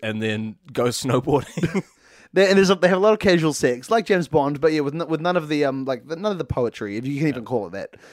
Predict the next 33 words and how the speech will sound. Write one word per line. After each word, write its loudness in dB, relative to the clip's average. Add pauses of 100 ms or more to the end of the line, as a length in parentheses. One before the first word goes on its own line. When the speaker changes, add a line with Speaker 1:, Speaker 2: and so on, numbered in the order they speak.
(160)
Speaker 2:
in -2
James 0
Bond. 2
Like, -2 (360)
they 2
literally 6
go 4
like, 0
"Let's 0
fuck," 0
<laughs> 4
and 0
then 0 (600)
say 4
that. 6 (340)
Uh, 6
Speaker 1:
He 6
has 6
so 6
much 4
sex. 2
We 6
only 8
saw 2
the 0
first 0
half, 2
and -2
he -4
has -2
sex -2
with 0 (200)
about, 2